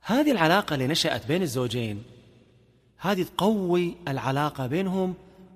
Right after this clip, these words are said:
وتقوي من الانسجام النفسي بين الزوج وبين الزوجة. وإذا ازدادت العلاقة وتقوى الانسجام، تنمى عندنا الحب.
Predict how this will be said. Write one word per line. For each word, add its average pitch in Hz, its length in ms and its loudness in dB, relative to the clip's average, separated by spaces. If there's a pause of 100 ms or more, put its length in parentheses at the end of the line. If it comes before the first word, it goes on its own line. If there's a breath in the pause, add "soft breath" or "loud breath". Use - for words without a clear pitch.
وتقوي 147 640 2
من 262 80 4
الانسجام 180 840 0 (140)
النفسي 131 640 -2 (420)
بين 185 180 4
الزوج 143 440 -2
وبين 147 220 0
الزوجة. 139 460 2 (920)
وإذا 135 240 -4
ازدادت 120 320 -2
العلاقة 127 520 -4 (520)
وتقوى 139 440 0
الانسجام، 156 680 2 (520)
تنمى 180 320 4
عندنا 139 300 2
الحب. 120 240 -2